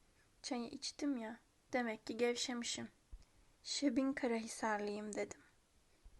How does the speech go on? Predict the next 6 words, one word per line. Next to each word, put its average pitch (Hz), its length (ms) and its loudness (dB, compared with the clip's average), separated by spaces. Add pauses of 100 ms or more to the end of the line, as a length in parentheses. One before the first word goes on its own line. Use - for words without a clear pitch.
(520)
Gülümsemesi 247 760 0
genişledi. 214 720 -4 (800)
Birden 240 460 4
cin-, 226 280 2 (240)
dinceldi 226 540 4
sanki. 202 600 -4